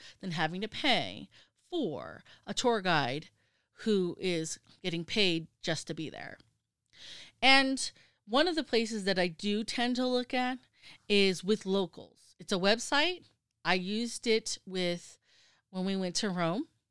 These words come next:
It's not everywhere, though. They're expanding slowly but surely. But what with locals does, and this is what I really like about it, is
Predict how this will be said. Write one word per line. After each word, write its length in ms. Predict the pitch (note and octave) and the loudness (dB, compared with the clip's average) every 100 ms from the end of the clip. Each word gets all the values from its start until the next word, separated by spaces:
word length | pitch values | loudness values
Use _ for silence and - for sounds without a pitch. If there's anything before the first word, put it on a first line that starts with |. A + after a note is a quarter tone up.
| _ - | _ -10
It's 200 | B3 - | -8 -2
not 220 | G3 G3+ - | 0 0 0
everywhere, 520 | B3+ C4 G#3+ E3 D3+ | 0 0 -2 -2 -2
though. 220 | D3+ C#3+ | -4 -6
They're 220 | D#3+ E3 | -4 -6
expanding 640 | F#3+ - A3+ F#3+ F3+ A#3 D#4 _ _ _ | -4 -2 2 2 2 -2 -4 _ _ _
slowly 340 | _ G#3+ F3 E3 | _ -4 -4 -4
but 160 | E3+ | -6
surely. 440 | - F3 E3 F#3+ A#3+ - - - | -4 -2 -2 -4 -8 -16 -20 -12
But 440 | - G3 F3+ - - _ _ _ _ - | 2 2 2 -4 -8 _ _ _ _ -14
what 460 | F3+ G#3+ F#3 - - _ | 2 2 2 -6 -12 _
with 200 | G3+ G3 | -10 -4
locals 580 | G3+ C4+ E4+ G3 D#3 D3+ | 4 4 4 0 -2 -2
does, 480 | F3 C#3 C3+ D3 - | -2 0 -2 -6 -10
and 140 | F3 E3+ | -10 -10
this 160 | G3+ | -6
is 120 | G3+ F#3 | -6 -2
what 140 | F3+ | 0
I 40 | |
really 320 | D#3+ D#3+ D#3 D#3+ | 0 0 0 -2
like 260 | G3 B3+ | -2 -2
about 320 | - C3+ C3+ | -4 -4 -4
it, 120 | D3+ - | -6 -10
is 360 | F3 D#3+ D3+ | -8 -6 -8